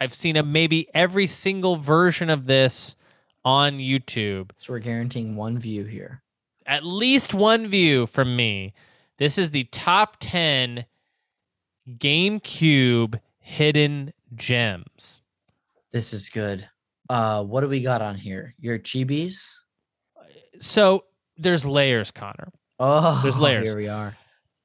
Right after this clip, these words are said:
Speaker 1: Some people, mu-, like, if you're a corporation, like a, like a that game, that game company or so, or not that game company, um, like a, uh, like, well, like Watch Mojo.
Speaker 2: Yes.
Speaker 1: Yeah, Chibi Robo's on there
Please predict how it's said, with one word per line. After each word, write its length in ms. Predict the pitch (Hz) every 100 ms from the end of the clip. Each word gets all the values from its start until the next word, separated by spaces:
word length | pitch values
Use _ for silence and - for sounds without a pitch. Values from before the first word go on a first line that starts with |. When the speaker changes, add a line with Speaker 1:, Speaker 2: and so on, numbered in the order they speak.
| - - _ -
Speaker 1:
Some 320 | - 320 381
people, 600 | 349 285 226 190 165 -
mu-, 160 | 185 226
like, 140 | 226 226
if 140 | 226
you're 160 | 240 262
a 60 |
corporation, 880 | - - 285 277 214 196 175 165 143
like 180 | 143 135
a, 640 | 143 135 131 131 131 127 120
like 200 | 139 139
a 80 | 123
that 640 | 120 147 147 _ - -
game, 400 | 139 135 135 123
that 240 | 156 156 139
game 360 | 143 139 131
company 440 | - 120 107 110 101
or 80 | 98
so, 100 | -
or 200 | 139 135
not 180 | 147 135
that 180 | 104 -
game 160 | 104 98
company, 280 | 104 104
um, 300 | 123 117 107 110
like 220 | 110 -
a, 320 | 107 101 92 _ _ _ _ _ _ _ _ _ _ _ _ _ - _
uh, 1300 | 131 123 117 113 110 107 107 104 104 104 107 101 -
like, 200 | 202 208
well, 140 | 240 233
like 140 | 196
Watch 300 | 202 190 -
Mojo. 360 | 131 110 - - _ - - - _ _ _ -
Speaker 2:
Yes. 360 | 113 - -
Speaker 1:
Yeah, 460 | 180 240 247 190 160
Chibi 420 | - 269 233 247
Robo's 340 | 196 151 135
on 160 | 113
there 100 | 101